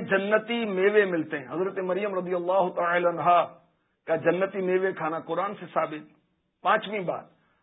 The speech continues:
حضور انور صلی اللہ علیہ وسلم کا ہر کام ہمارے لیے سنت نہیں، وہ کام سنت ہے جو ہمارے لیے لائق عمل ہو۔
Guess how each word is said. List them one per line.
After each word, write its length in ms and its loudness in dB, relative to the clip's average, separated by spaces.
حضور 240 -2
انور 440 2
صلی 240 0
اللہ 420 6
علیہ 380 -4
وسلم 560 -4
کا 140 2
ہر 160 0
کام 240 0
ہمارے 380 -2
لیے 200 -6
سنت 360 -6
نہیں، 240 -8
وہ 200 6
کام 320 8
سنت 360 2
ہے 160 8
جو 180 -2
ہمارے 440 0
لیے 320 0
لائق 600 0
عمل 360 6
ہو۔ 100 -4